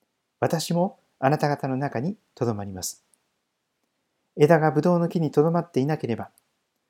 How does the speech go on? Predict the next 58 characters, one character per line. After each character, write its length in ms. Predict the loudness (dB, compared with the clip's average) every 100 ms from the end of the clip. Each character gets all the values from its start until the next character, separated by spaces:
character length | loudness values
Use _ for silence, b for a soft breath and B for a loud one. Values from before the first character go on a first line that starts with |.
| _ _ -8
自 160 | 0 2
分 160 | 2
で 80 | 2
は 140 | 2 2
実 140 | 0
を 20 |
結 240 | 0 -2 -2
ぶ 100 | 0
こ 100 | 0
と 120 | 0
が 180 | -2 -6 _
で 160 | -10 -4
き 80 | -2
な 140 | -2
い 60 | -4
の 120 | 0
と 240 | 0 0 _ -8
同 140 | -6
じ 160 | -2 0
よ 80 | -2
う 20 |
に、 100 | -2 _ _ _ _ _ _ _ _ _ _ _ _ -4
あ 100 | -2
な 80 | 0
た 100 | 0
方 200 | 0 0
も 240 | -2 -4 _ _ _
私 340 | -2 0 0 -2
に 100 | 0
と 120 | 0
ど 100 | 2
ま 80 | 0
っ 100 | -2
て 120 | -4
い 40 |
な 120 | -4 -4
け 80 |
れ 100 | -6
ば、 180 | -6 -8 _ _ _ _ _ -4
実 120 | 0
を 60 | 2
結 220 | 0 -2
ぶ 100 | -6
こ 140 | -6 -4
と 100 | -2
は 220 | -4 -6 _ -16
で 100 | -12
き 80 |
ま 100 | -10
せ 140 | -12 -14
ん。 60 | -18 _ _ _ _ _ _ _ _ _ _ _ _ _ _ _ _ _ _ 4
私 320 | 4 4 4
は 100 | 4
ブ 100 | 4
ド 140 | 2
ウ 40 | 0
の 80 | -2
木、 220 | -4